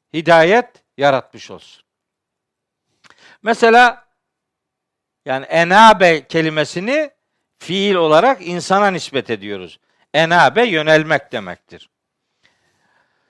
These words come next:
Bu, bu, e, geçmiş zaman kalıbı. Bunun bir geniş zaman kalıbı da var. Şura suresinde, "Ve yehdi ileyhi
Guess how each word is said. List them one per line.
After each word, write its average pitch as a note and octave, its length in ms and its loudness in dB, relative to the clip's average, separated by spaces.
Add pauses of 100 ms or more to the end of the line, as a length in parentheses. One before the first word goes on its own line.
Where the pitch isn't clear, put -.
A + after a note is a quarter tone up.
(680)
Bu, B3+ 340 -4
bu, C#4+ 320 -2
e, F#3 440 -8
geçmiş G3+ 440 -6
zaman G3+ 340 0
kalıbı. D#3 380 -2
Bunun B3 240 -8
bir B3+ 100 -10
geniş A3 260 -2
zaman A#3+ 360 0
kalıbı A3 360 2
da E3+ 140 4
var. A#2+ 120 2
Şura F3 540 -2
suresinde, E3+ 840 -6 (400)
"Ve D3 80 -4
yehdi G#3+ 400 0
ileyhi G#3+ 840 -2